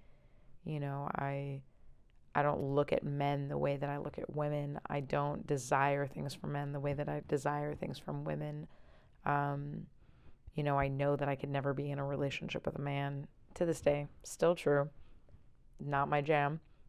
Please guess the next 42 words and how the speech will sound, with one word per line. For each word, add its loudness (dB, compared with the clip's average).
Love 10
lots 6
of 0
guys 4
that 4
I 8
love, 2
but, 2
like, -4
not 2
my 4
cup 2
of -2
tea. 2
Um, 4
you 8
know, 8
and 4
we 4
discussed 0
it 6
and 4
we 0
went 0
back 2
and -2
forth, 6
and, -4
you -2
know, 0
there 0
was -2
a 4
lot 8
of 0
not 0
great 0
things -6
that -2
were -2
said 2
on 0